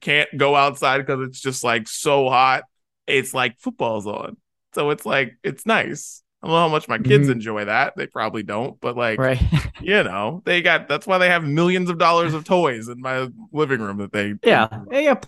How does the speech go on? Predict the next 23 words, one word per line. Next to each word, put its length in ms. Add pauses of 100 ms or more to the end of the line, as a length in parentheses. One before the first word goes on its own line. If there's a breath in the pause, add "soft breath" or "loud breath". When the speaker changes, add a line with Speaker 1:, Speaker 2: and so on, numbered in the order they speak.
Speaker 2:
plenty 160
Speaker 1:
So, 60
Speaker 2:
to 100
keep 120
themselves 360
Speaker 1:
got 80
Speaker 2:
busy. 340
Speaker 1:
plenty, 220
Speaker 2:
Yeah. 200 (380)
Speaker 1:
plenty, 320
Speaker 2:
While 160
Speaker 1:
plenty, 140
Speaker 2:
you 80
rock 280
Speaker 1:
plenty. 40 (100)
Speaker 2:
out 140
to 100
some 240
of 60
these 360
theme 260
songs 460
and 260